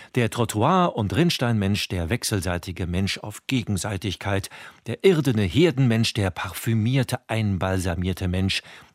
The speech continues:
der gehobelte, gebügelte Mensch, der korrekte Mensch in allen Lebenslagen,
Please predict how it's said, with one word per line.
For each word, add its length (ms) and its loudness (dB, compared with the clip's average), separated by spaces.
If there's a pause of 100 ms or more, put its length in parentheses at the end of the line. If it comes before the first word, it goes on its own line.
der 120 -10
gehobelte, 600 -2 (180)
gebügelte 540 -2
Mensch, 300 -6 (360)
der 100 -14
korrekte 600 -4
Mensch 300 0
in 200 -12
allen 280 0
Lebenslagen, 680 2